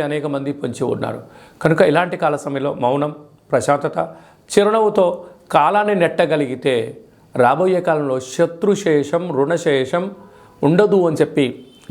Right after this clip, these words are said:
గమనించాలి. ధనావాకు కుటుంబ స్థానంలో రవి శత్రుస్థానంలో సంచారం చేయడం వలన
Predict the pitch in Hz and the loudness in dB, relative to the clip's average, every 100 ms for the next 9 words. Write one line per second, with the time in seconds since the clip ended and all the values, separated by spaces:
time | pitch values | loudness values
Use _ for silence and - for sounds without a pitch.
0 | 131 110 110 - 104 - - - - - | 0 0 -4 -4 -6 -6 -10 -16 -18 -14
1 | - 139 196 220 214 202 190 190 180 175 | 0 2 2 2 0 0 2 2 0 0
2 | 180 175 165 160 120 - - _ _ 123 | 0 -2 -2 -4 -4 -8 -18 _ _ 0
3 | 123 156 190 113 - _ - - 165 226 | 2 2 0 -4 -14 _ -4 0 2 2
4 | 220 - 196 190 175 120 - - _ - | 0 2 0 0 -4 -4 -6 -20 _ -8
5 | 160 160 180 170 165 160 127 135 147 | -4 0 0 0 -4 -6 -4 -4 -6